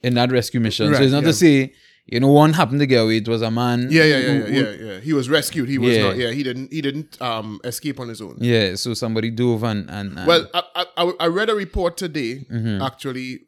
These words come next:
Speaker 2: um, from something that Paria put out,
Speaker 1: Right.
Speaker 2: where it is suggested that he, he worked his way to the top of the pipe,
Speaker 1: And
Speaker 2: and he
Speaker 1: then
Speaker 2: was seen by the, the
Speaker 1: Mm-hmm.
Speaker 2: diver, and the diver pulled him out.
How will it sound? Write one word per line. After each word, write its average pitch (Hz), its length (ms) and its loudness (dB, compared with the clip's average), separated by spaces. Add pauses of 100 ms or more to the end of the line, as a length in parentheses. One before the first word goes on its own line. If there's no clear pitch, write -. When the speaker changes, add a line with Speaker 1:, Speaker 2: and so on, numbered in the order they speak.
(120)
Speaker 2:
um, 110 460 -8
from 117 600 -8
something 135 340 -8
that 127 180 -10
Paria 113 380 -6
put 131 180 -10
out, 107 240 -8
Speaker 1:
Right. 113 340 2
Speaker 2:
where 147 120 0
it 143 140 -4
is 147 120 -4
suggested 131 440 -6
that 135 160 -4
he, 147 220 -8
he 175 240 -10
worked 151 280 -2
his 151 160 -6
way 127 160 -6
to 143 140 -10
the 127 80 -10
top - 240 -8
of 135 60 -10
the 127 60 -10
pipe, 107 320 -10 (440)
Speaker 1:
And 123 140 2
Speaker 2:
and 117 80 2
he 120 60 6
Speaker 1:
then 120 100 4
Speaker 2:
was 131 140 -2
seen 180 640 -4
by 123 260 -2
the, 113 240 -12
the 123 160 -6
Speaker 1:
Mm-hmm. 113 260 0
Speaker 2:
diver, 113 500 -4
and 107 300 -12
the 117 80 -12
diver 107 340 -8 (180)
pulled 151 220 -4
him 117 140 -6
out. 76 180 -12